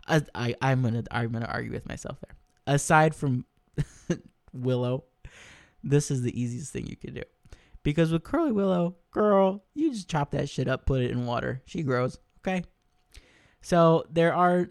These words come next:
there are different ways to do this. Now, one thing that we have not touched on, and I don't know jack shit about it, so I shouldn't even bring it up. And I'm holding this for last because I don't feel like it's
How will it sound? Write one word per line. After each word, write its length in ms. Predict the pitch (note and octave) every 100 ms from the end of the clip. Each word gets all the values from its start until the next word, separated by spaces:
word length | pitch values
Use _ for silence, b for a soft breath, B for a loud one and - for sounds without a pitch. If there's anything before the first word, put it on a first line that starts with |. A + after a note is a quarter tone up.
| _
there 180 | - E3+
are 160 | F3+ F3
different 360 | D3+ C#3+ B2+
ways 320 | A2+ G#2 G#2+ -
to 140 | A2+
do 160 | G2+ F#2
this. 320 | - - - _ _
Now, 320 | D3 C#3+ F#2+ - _ _ _ _ _ _ _ _ _ _ - _ _
one 360 | C3+ D#3 F3 F#3
thing 260 | F#3 E3+
that 120 | D#3+
we 100 | C#3+
have 280 | C#3+ C3 B2+
not 240 | B2 A#2+ -
touched 300 | - - -
on, 280 | - C#3+ D3 _ b b b b -
and 180 | A2
I 240 | A2 C3 E3
don't 260 | D#3 D3+
know 200 | A#2+ B2+
jack 320 | B2 B2 B2 -
shit 200 | - A#2+
about 280 | G#2+ E2+
it, 140 | - -
so 120 | - -
I 60 | -
shouldn't 320 | - C3+ D3+
even 160 | C#3
bring 180 | B2+ B2
it 100 | A#2+
up. 180 | - - _ _ _ _ _ _
And 180 | - A#2
I'm 280 | A2 A2 A2 _ _ _
holding 560 | - - - F3 F#3+ F3+
this 180 | D#3+ -
for 120 | B2
last 400 | G#2 C2 - -
because 280 | B2 A2 A2+
I 120 | A#2 A2+
don't 260 | C#3 D#3 D3
feel 220 | - C#3+
like 240 | B2 A#2
it's 280 | A#2+ - -